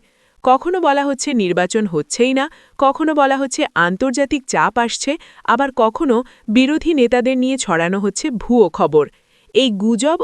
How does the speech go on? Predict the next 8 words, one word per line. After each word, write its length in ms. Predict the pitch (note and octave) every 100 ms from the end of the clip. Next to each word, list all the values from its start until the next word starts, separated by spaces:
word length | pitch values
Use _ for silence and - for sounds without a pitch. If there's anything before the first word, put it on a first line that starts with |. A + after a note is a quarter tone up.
| E4
ও 40 | A3
বিভ্রান্তি 640 | F#3+ E3+ F#3 B3 A#3+ F3+ G3+ - -
সাধারণ 540 | - B3+ G#3 C4 E4 E4
ভোটারদের 460 | A#3 A3+ A#3+ B3
মধ্যে 300 | A#3 G3+ F3+ D#4 -
অনিশ্চয়তা 680 | F#3 G#3+ B3+ - F3+ D#3 C4
তৈরি 320 | B3+ F3 D#3
করে। 260 | E3 D#3